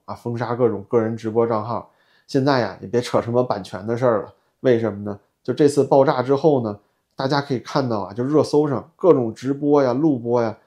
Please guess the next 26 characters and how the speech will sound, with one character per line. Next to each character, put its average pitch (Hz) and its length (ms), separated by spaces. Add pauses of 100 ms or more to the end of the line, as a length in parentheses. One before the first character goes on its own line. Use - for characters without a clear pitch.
(260)
就 170 80
直 165 220
接 185 120
全 147 240
都 180 120
出 139 200
来 123 140
了。 101 160
这 190 160
回 147 160
可 127 100
是 117 140
真 131 220
不 120 120
封 110 280
了 101 180
啊， 120 140
因 151 100
为 151 80
发 165 180
射 165 160
失 160 160
败 185 220
了， 107 160
是 110 80
吧？ 95 180